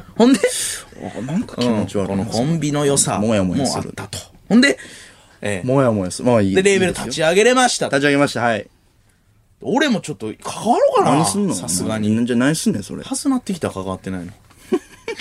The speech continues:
Speaker 2: <laughs> あ、そういう思考なんや。な、何すんの？
Speaker 1: 気まずいかも。
Speaker 2: ごめん、何すんの？それだけ教えて。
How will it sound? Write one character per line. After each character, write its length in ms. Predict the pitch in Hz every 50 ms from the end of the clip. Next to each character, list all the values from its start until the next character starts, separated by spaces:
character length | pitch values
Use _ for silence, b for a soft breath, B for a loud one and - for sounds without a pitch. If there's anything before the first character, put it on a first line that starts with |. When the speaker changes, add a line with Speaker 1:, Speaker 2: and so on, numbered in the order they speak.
| - 247 -
Speaker 2:
<laughs> 20 | -
あ、 40 | - 107
そ 260 | - 147 160 180 190
う 60 | 190
い 40 | 190
う 40 | 190
思 60 | 175 - - - 123 123
考 60 | 123
な 120 | 120 110 104
ん 20 | 95 98
や。 80 | - B B B B B B B B B B B B B B -
な、 160 | 143 170 202
何 240 | 190 180 190 202 196
す 160 | - - 262
ん 60 | 240
の？ 80 | - -
Speaker 1:
気 120 | - -
ま 140 | 269 262 247
ず 140 | 190 147 113
い 40 |
か 120 | - - 90
も。 100 | 90 92
Speaker 2:
ご 140 | - - 165
め 100 | 175 175
ん、 60 | 131
何 200 | 110 117 135 143
す 140 | - - 208
ん 80 | 185
の？ 100 | 127 - - _ -
そ 100 | - 151
れ 80 | 156
だ 60 | 151
け 60 | 151 131
教 80 | 131 131 -
え 100 | 131 113
て。 160 | 98 95 95